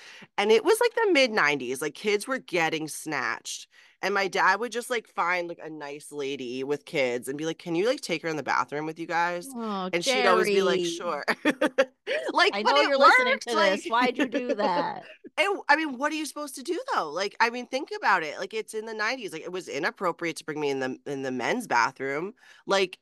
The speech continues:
Speaker 1: again, like, if you're in pu-, like, now I think we're in a territory where, like, you see more family bathrooms, you see more gender neutral bathrooms. Like, it is what it is.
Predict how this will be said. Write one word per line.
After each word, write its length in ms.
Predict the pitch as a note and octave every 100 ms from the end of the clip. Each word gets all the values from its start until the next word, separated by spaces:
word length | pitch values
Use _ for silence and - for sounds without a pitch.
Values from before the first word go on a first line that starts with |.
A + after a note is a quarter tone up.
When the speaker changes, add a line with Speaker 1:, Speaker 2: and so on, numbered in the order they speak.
| G#3+
Speaker 1:
again, 400 | G3+ B3 F4+ A3+
like, 160 | G3
if 100 | G#3
you're 160 | G#3 A#3+
in 160 | C4+
pu-, 140 | C4 B3+
like, 120 | A3
now 380 | G#3+ G#3+ A#3+ D#4+
I 100 | D#4
think 240 | - A#3+
we're 80 | G#3+
in 160 | F#3 G3
a 80 | F#3
territory 600 | G3+ E3 D#3+ F3 D#3+ D3
where, 120 | C#3+
like, 180 | C#3 D#3
you 80 |
see 240 | D#3 - D3
more 200 | D3+ D3+
family 280 | D3+ C#3+ C#3+
bathrooms, 500 | C3+ C#3+ D3 C#3 C3
you 60 |
see 200 | C3 C#3
more 160 | C#3 C#3
gender 260 | C#3+ C#3
neutral 300 | C#3 C3+ D3
bathrooms. 600 | C3+ C3 C3 C3+ C3 B2+
Like, 140 | C#3 B2+
it 80 | C3+
is 160 | C#3+
what 100 | C#3
it 100 | C#3
is. 360 | D#3 C#3 C3